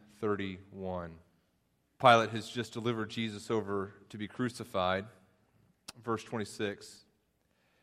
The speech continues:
And as they led him away, they seized one, Simon of Cyrene, who was coming in from the country, and laid on him the cross to carry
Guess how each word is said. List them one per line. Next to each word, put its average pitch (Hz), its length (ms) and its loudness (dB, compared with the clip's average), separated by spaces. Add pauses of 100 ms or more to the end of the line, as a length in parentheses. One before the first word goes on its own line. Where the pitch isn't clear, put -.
(420)
And 139 120 2
as 180 180 4
they 170 120 4
led 196 200 4
him 214 100 2
away, 127 520 6
they 120 140 0
seized 135 360 -4
one, 131 480 0
Simon 135 480 2
of 117 140 -2
Cyrene, 113 800 -2
who 117 100 -6
was 104 220 -6
coming 127 300 -4
in 123 120 -2
from 117 160 -14
the 110 80 -6
country, 107 560 -4 (640)
and 135 120 -2
laid 175 180 8
on 156 120 4
him 139 240 0
the 117 60 -4
cross 120 640 6
to 123 120 -6
carry 110 600 0